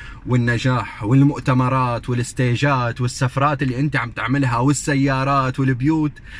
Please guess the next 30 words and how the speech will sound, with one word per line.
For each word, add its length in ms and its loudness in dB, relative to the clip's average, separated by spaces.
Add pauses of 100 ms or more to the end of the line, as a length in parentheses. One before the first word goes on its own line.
(240)
حيجوا 540 0
هنن 520 2
لعندك 640 0
ويكونوا 480 0 (120)
اكبر 440 -2
دوائر 480 0
تأثير 440 -2
بالنسبة 540 0
إلك، 240 -2 (360)
وحيقولوا 400 0
لك: 180 -2
"نحن 260 0
بدنا 180 0
ندخل 300 -2
معك 340 0
بالشغل". 480 -6
ففي 500 -2
قاعدة 360 0
بتقول 240 -4
لك: 140 -2
"كل 140 -4
شيء 160 -2
بوقته 280 -6
حلو". 260 -8 (400)
حتى 440 -2
الوالد 480 2
اللي 160 4
بيشوف 320 -2
الولد 360 0
غبي، 380 -2